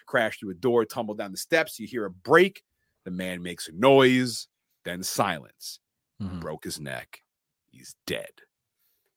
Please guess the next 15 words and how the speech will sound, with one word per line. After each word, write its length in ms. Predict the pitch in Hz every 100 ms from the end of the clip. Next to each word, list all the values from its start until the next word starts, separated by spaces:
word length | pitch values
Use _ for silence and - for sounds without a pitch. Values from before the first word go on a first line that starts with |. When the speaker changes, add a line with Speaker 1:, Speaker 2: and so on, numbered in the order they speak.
| _ _ _ _ _ _ _ _ _ _
Speaker 1:
Cut 140 | - 135
to 60 | 131
Theo. 440 | 151 139 131 127
He's 120 | 113
broken 300 | 98 131 120
the 80 | 117
first 300 | - 127 120
of 40 | -
the 60 |
seven 360 | 104 151 135 131
seals 480 | - 190 190 147 135
on 80 | 139
the 80 |
lock. 420 | 139 175 165 -
<gasps> 20 | -